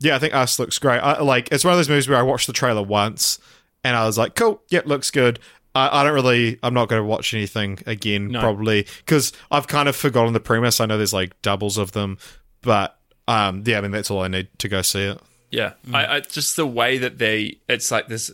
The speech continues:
Speaker 2: Oh yeah, I, I, no, I don't, I don't even wanna talk about it 'cause I think it's better to just, like, leave it 'cause let be surprised. But Lupita Nyong'o, I love watching her and stuff, and so I'm really glad that there's another movie where she's, like, a main character,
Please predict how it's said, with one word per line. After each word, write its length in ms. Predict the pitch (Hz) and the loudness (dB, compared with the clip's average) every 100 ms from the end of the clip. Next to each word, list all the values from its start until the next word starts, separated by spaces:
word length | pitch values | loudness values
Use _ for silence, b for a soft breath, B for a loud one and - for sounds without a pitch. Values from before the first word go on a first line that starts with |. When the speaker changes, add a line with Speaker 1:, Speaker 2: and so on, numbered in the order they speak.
| - | -8
Speaker 2:
Oh 180 | 135 104 | -6 -4
yeah, 280 | 110 101 - - | -2 -4 -6 -6
I, 120 | 117 - 139 | -4 -2 -4
I, 60 | - _ _ - | -6 _ _ -10
no, 220 | 131 101 | -4 -2
I 120 | - 139 | -2 0
don't, 300 | 156 147 - | 0 -2 -2
I 80 | 143 | -2
don't 100 | 160 | -2
even 160 | 139 | -4
wanna 140 | 127 117 | -4 -4
talk 180 | 117 110 | -4 -2
about 140 | 110 | -2
it 60 | 110 | -2
'cause 140 | 113 107 | -4 -6
I 60 | |
think 140 | 107 110 | -4 -8
it's 80 | - | -4
better 240 | 120 110 | -2 -2
to 140 | - 107 | -4 -6
just, 220 | 110 - | -4 -2
like, 180 | 104 - | -4 -4
leave 260 | 110 113 107 | -4 -4 -2
it 160 | 107 - | -6 -6
'cause 400 | 110 95 - - | -6 -6 -10 -10
let 360 | 113 127 127 | -8 -4 -2
be 100 | - | -2
surprised. 500 | 110 101 113 101 - B B B | -4 -4 -2 -2 -4 B B B
But 140 | 135 | -2
Lupita 260 | 120 147 151 | -2 -2 -2
Nyong'o, 560 | 123 117 110 110 101 101 _ _ _ _ _ - | 0 -2 0 0 0 -4 _ _ _ _ _ -8
I 160 | 117 135 | -4 -4
love 360 | 120 113 113 107 | 0 0 0 -2
watching 340 | - - 104 | -6 -4 -6
her 220 | 104 104 | -4 -4
and 180 | 101 110 | -4 -4
stuff, 340 | - 110 117 - | -4 -4 -4 -6
and 120 | 110 | -6
so 120 | - | -4
I'm 140 | 107 107 | -4 -4
really 240 | 107 107 | -4 -4
glad 320 | 101 104 101 101 | -4 -4 -4 -6
that 100 | 101 | -8
there's 140 | 101 | -8
another 240 | 107 104 104 | -8 -8 -8
movie 240 | 104 101 | -8 -8
where 120 | 101 | -8
she's, 180 | - 107 | -8 -8
like, 120 | 104 | -10
a 40 | 104 | -8
main 300 | 104 104 101 | -6 -8 -6
character, 500 | 110 117 - 147 | -4 -4 -4 -6